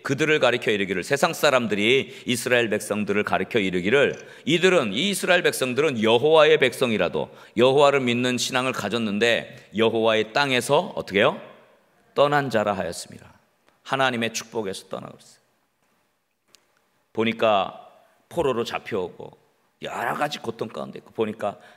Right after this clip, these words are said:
"아, 여호와의 백성이라고 하는데 어찌, 예, 너희들 여호와 믿는 신앙을 가진 사람들인데 왜 이렇게 포로로 잡혀오고 그 땅에서 다 떠나고 뿔뿔이 흩어지고 이렇게 됐느냐?" 지금 이 얘기예요. 자, 이십일 절 말씀. "그러나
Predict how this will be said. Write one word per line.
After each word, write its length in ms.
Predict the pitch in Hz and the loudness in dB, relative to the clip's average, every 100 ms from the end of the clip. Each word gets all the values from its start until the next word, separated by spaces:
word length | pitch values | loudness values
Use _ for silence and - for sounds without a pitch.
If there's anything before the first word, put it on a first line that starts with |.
| _ | _
"아, 180 | 170 185 175 | -4 0 2
여호와의 460 | 135 135 139 131 | 2 2 2 0
백성이라고 580 | 120 113 - 113 104 98 | -2 -4 -4 -2 -2 -2
하는데 360 | 95 95 90 85 | -2 -4 -4 -2
어찌, 800 | - 156 - 190 160 - - - | 0 0 0 2 0 -4 -18 -16
예, 300 | 90 87 78 - - | -10 -8 -10 -14 -4
너희들 560 | 98 101 98 95 95 | 0 2 0 -4 -4
여호와 320 | 87 92 90 85 | -2 0 -2 -4
믿는 260 | 82 82 | -8 -8
신앙을 400 | - 117 104 95 | -8 -6 -8 -8
가진 300 | - 76 80 | -10 -12 -12
사람들인데 540 | 82 - - - 60 55 | -14 -18 -18 -20 -18 -2
왜 240 | 104 120 | 2 2
이렇게 520 | 92 87 - 85 73 - _ | 0 -6 -8 -8 -8 -12 _
포로로 340 | - 120 98 82 | -8 -6 -4 -8
잡혀오고 480 | 76 - - - - - | -10 -14 -18 -20 -20 -20
그 120 | - - | -12 -4
땅에서 340 | 101 87 - | -4 -4 -12
다 240 | - - - | -14 -16 -12
떠나고 420 | - 101 - - _ _ | -12 -12 -16 -20 _ _
뿔뿔이 360 | 143 - 131 | -10 -6 -6
흩어지고 520 | 101 - 101 - 67 - _ - | -6 -8 -10 -10 -18 -20 _ -10
이렇게 320 | 95 107 117 | -8 -4 -2
됐느냐?" 640 | 113 110 104 98 82 - - _ - | -2 -2 0 0 -4 -12 -20 _ -10
지금 180 | - 110 | -6 -2
이 200 | 110 131 | 0 2
얘기예요. 480 | 127 85 71 62 62 _ | 0 -4 -10 -12 -18 _
자, 160 | - - | -18 -10
이십일 720 | 104 117 123 - - - 123 | -6 -4 -6 -10 -12 -6 -4
절 140 | 123 98 | 0 -2
말씀. 300 | 69 - - | -4 -12 -6
"그러나 720 | 131 139 123 107 82 73 - | 0 2 4 2 0 -4 -12